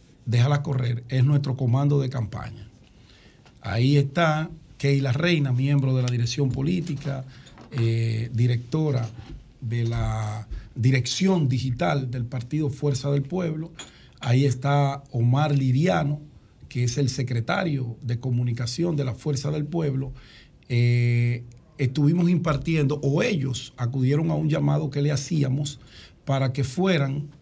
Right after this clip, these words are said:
en Keila Reina, en su calidad de directora digital y con un expertise extraordinariamente firme, eh, una capacidad envidiable en esa materia, a darnos un taller.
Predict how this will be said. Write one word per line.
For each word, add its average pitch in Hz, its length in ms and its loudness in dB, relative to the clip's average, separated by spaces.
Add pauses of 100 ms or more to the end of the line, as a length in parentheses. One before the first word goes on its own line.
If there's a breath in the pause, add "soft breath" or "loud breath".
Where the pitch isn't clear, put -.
(140)
en 117 720 -2 (340)
Keila 147 300 2
Reina, 147 320 0
en 127 80 0
su 120 140 -6
calidad 120 340 -2
de 143 60 2
directora 139 560 -2 (240 loud breath)
digital 139 580 0
y 170 60 -6
con 123 180 -6
un 123 500 0 (340 loud breath)
expertise 139 840 0
extraordinariamente 135 1700 0 (580 loud breath)
firme, 156 600 4 (280)
eh, 113 380 -2
una 131 240 0
capacidad 135 800 -2
envidiable 143 920 4
en 120 120 0
esa 127 180 -2
materia, 147 540 0 (440 loud breath)
a 135 640 0
darnos 147 680 4
un 170 180 0
taller. 123 500 -2